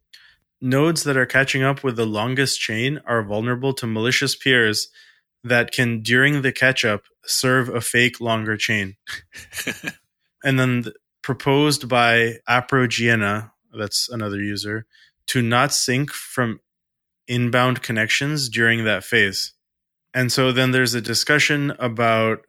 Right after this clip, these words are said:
Speaker 1: what the solution is. And then some say, like, "Don't, you know, don't pull from inbound connections." And then I think they decide to allow whitelisted nodes as inbound connections. So basically, it sounds like if you sp-, uh, spin up a node and you need to catch up to the latest block,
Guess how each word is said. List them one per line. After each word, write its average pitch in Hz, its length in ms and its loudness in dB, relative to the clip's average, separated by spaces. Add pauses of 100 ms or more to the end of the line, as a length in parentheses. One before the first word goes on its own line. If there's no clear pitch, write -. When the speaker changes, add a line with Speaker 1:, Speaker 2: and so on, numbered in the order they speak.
Speaker 1:
what 123 220 -2
the 117 80 -4
solution 143 460 0
is. 139 240 2
And 120 120 -4
then 113 380 -4
some 110 240 -4
say, 107 220 2
like, 104 260 -2
"Don't, 110 240 -4 (380)
you 113 80 -6
know, 101 120 -6
don't 104 260 -8
pull 107 420 -4 (500)
from 107 180 4
inbound 104 360 -2
connections." 139 560 2
And 117 120 -2
then 110 120 0
I 104 80 0
think 107 420 -6
they 117 180 -2
decide 101 480 0
to 101 440 -4 (580)
allow 104 400 0
whitelisted 107 540 -2
nodes 113 560 -2 (160)
as 113 180 -4
inbound 110 380 -2
connections. 110 560 -2 (560)
So 117 260 0
basically, 175 380 4
it 170 80 0
sounds 156 260 4
like 151 180 4
if 151 140 0
you 139 80 4
sp-, - 240 -2
uh, 131 80 -2
spin 139 240 -2
up 135 160 0
a 131 60 0
node 123 260 2
and 120 100 2
you 117 100 0
need 120 180 -2
to 123 80 -2
catch 117 260 0
up 120 160 0
to - 80 -10
the 110 100 -6
latest 110 320 0
block, 107 380 0